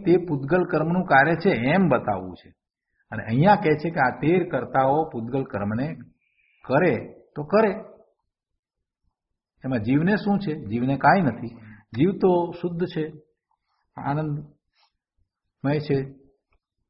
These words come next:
અડસઠમી ગાથામાં આવી ગયું કે જે જવપૂર્વક જે જવ થાય, આપણે એની વાત કરી, એટલે જવપૂર્વક જવ થાય છે, એ રીતે એ ન્યાયે પેલા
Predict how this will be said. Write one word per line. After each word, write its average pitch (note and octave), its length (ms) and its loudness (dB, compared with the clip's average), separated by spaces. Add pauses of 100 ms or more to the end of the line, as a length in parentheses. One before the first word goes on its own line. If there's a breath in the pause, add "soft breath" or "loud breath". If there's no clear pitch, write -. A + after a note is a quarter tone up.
(640)
અડસઠમી G#3 420 2
ગાથામાં F3 440 6
આવી F3 180 6
ગયું D#3+ 180 2
કે D#3 100 0
જે D3 140 2
જવપૂર્વક C3+ 720 2
જે C#3 80 2
જવ C3+ 220 0
થાય, A#2 200 -2
આપણે B2 240 -2
એની C3 120 -4
વાત A#2+ 260 0
કરી, B2 300 -6 (300 soft breath)
એટલે F#3+ 520 2 (1040)
જવપૂર્વક D#3 640 4
જવ G3+ 300 8
થાય A#2+ 200 2
છે, A#2+ 180 -4 (720 soft breath)
એ F#3+ 160 8
રીતે F3 240 2
એ E3 200 4
ન્યાયે D3+ 440 4 (720)
પેલા E3 360 4